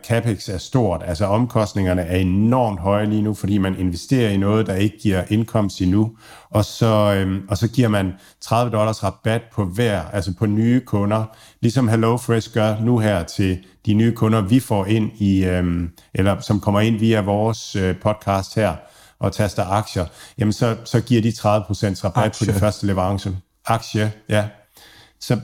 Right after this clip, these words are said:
Speaker 1: så får, giver de rabat på det første. Så det vil sige, her i starten, hvor man bare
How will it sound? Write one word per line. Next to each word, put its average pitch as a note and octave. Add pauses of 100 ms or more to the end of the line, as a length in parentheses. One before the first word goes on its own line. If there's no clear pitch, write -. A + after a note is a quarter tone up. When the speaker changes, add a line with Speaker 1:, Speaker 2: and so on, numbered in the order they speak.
Speaker 1:
så -
får, A#2
giver A#2+
de A#2+
rabat G#2+
på B2
det G2+
første. A#2
Så G#2+
det A#2
vil A2
sige, B2
her A#2
i A2
starten, G#2+
hvor G2
man F#2+
bare A2